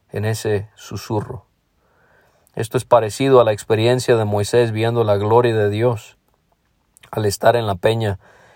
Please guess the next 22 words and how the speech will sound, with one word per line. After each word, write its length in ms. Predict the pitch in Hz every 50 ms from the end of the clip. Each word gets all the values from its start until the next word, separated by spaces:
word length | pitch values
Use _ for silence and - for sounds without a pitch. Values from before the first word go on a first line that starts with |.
| _ _ _ _ _ -
en 400 | - 101 95 95 95 95 90 - -
Éxodo 420 | - 113 107 - - 120 113 107 98
treinta 320 | - 101 101 95 - 92
y 60 | 95
tres. 460 | 90 107 113 113 107 - - - - - _ _ _ _ _ _ _ _ _ _ _ _ _ _ _ _ _ _ _ _ _ _ _ _ _ _ -
Después 380 | - 107 - - 117 120 117
de 100 | 123 113
todas 600 | 107 - 131 135 139 143 147 143 143 135 120 -
esas 260 | 135 135 139 160 -
manifestaciones 1040 | 123 120 113 110 110 104 - 113 98 - - 104 107 - - 120 127 135 139 135 127
del 160 | 113 104 104
poder 340 | - - 107 104 107 117 127
infinito 680 | 131 127 117 - - 113 107 113 127 131 - 131 120
de 120 | 117 110 107
Dios, 500 | 110 117 123 139 156 156 - - _ _ _ _ _ _ _ _ _ _ _ _ _ _ _ _ _ _ _ _ _ _ _ _ _ _
solo 360 | _ - - 120 123 127 127
un 220 | 131 135 135 135 131
susurro 800 | - - - 110 - - 139 139 131 120 101 95 90 98 - _ _ _ _ _ _ _ _ _ _ _ _ -
espantó 760 | 104 104 - - _ - 107 104 104 104 104 - 123 127 139
a 80 | 135 131
Elías 460 | 123 120 120 131 135 131 123 - -
terriblemente, 960 | - 107 104 98 107 117 131 139 135 131 120 120 123 123 120 - - 95